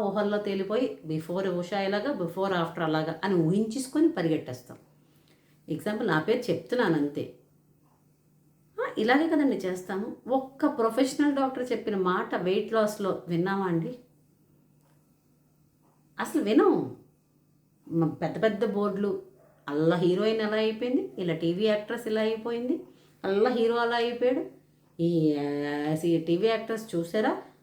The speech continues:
అప్పుడు ఆ సీరియల్లో అలా ఉన్నారు, ఇప్పుడు ఈ సీరియల్లో ఇలాగైపోయారు. ఇదంతా వాళ్ళ పుణ్యమే. ఎంత ఖర్చు పెట్టారో మనకు తెలియదు. వాళ్ళు ఏదో వాళ్ళు చెప్తారు, "ఎక్స్కి వెళ్ళాను, నేను వై అయ్యాను" అని.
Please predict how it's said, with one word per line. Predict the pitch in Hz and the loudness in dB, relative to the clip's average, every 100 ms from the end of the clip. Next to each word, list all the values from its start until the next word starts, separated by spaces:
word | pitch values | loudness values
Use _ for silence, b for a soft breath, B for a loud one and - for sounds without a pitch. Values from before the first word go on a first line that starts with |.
| - | -12
అప్పుడు | 135 190 185 | -10 -2 2
ఆ | 170 165 | 4 2
సీరియల్లో | 156 156 202 220 240 | 0 0 2 2 0
అలా | 151 151 180 | 0 2 4
ఉన్నారు, | 208 220 269 220 | 4 2 -2 -4
ఇప్పుడు | - 165 | -4 -4
ఈ | |
సీరియల్లో | 156 156 160 185 202 | -4 -4 -2 0 -2
ఇలాగైపోయారు. | 143 139 165 208 214 226 254 | -2 -2 0 0 0 0 -2
ఇదంతా | 175 151 135 156 165 175 254 | -2 -2 0 2 2 2 2
వాళ్ళ | 233 190 | 4 4
పుణ్యమే. | 190 190 180 175 170 - - _ _ _ _ _ _ _ _ | 2 0 2 0 -2 -6 -20 _ _ _ _ _ _ _ _
ఎంత | 127 123 160 | -8 -6 -4
ఖర్చు | 180 - | -4 -4
పెట్టారో | 190 190 208 240 | -4 0 0 2
మనకు | 170 180 | 2 2
తెలియదు. | 180 147 - - - _ _ _ _ _ _ - | 2 0 -2 -6 -18 _ _ _ _ _ _ -10
వాళ్ళు | 127 147 165 | -4 2 4
ఏదో | 190 | 4
వాళ్ళు | 208 196 | 4 2
చెప్తారు, | 185 - 202 175 | 0 -2 -2 0
"ఎక్స్కి | 165 165 - 190 | 0 -2 -4 0
వెళ్ళాను, | 190 185 190 | 2 2 0
నేను | 202 180 | 2 2
వై | 165 165 175 | 2 4 4
అయ్యాను" | 165 160 151 147 | 2 2 0 0
అని. | 135 139 | 0 -4